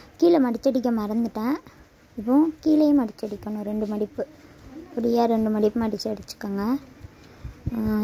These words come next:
ஜிம்மிஸுக்கு கீழே மடிச்சு அடிக்கணும். பெட்டிகோட்டுக்கு, பெட்டிகோட்டுக்கும் இதே மாதிரி தான் வரும். ஆனா கீழே மடிச்சு அடிக்க தேவையில்லை, அதுக்கு டாட் பிடிக்கணும். நான் தைக்க சொல்லி தரும்போது அதை படி-, ஆ, அந்த பெட்டிகோட்டு எப்படி தைக்கிறேன்னு அடுத்த வீடியோல உங்களுக்கு சொ-,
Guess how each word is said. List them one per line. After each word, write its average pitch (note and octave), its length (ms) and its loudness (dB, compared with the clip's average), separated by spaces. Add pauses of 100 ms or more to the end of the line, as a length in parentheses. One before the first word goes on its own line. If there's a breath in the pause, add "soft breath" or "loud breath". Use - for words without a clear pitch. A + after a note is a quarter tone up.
(100)
ஜிம்மிஸுக்கு D4 480 4 (100)
கீழே C#4+ 240 2
மடிச்சு A#3 280 0
அடிக்கணும். A3 440 2 (100)
பெட்டிகோட்டுக்கு, C4 680 2 (460)
பெட்டிகோட்டுக்கும் C#4+ 560 4
இதே B3+ 220 4
மாதிரி A#3 200 -2
தான் C#4+ 180 2
வரும். A#3+ 280 2 (100)
ஆனா C4 140 2 (120)
கீழே C#4 260 4
மடிச்சு A3+ 280 -2
அடிக்க A#3+ 200 -4 (120)
தேவையில்லை, A3+ 460 0
அதுக்கு B3+ 280 0
டாட் G#3 220 -2
பிடிக்கணும். G#3+ 500 -2 (520 loud breath)
நான் A3 280 4
தைக்க A#3+ 300 2 (100)
சொல்லி A3+ 200 2 (100)
தரும்போது G#3+ 360 2 (100)
அதை A3 180 0
படி-, G#3 240 -6
ஆ, G#3 180 -6 (220)
அந்த A3 160 0 (160)
பெட்டிகோட்டு A3 500 2
எப்படி G3+ 160 -2 (120)
தைக்கிறேன்னு G#3+ 480 -4
அடுத்த G#3 260 -2
வீடியோல G#3 300 0
உங்களுக்கு G3 360 -4
சொ-, F#3+ 300 -6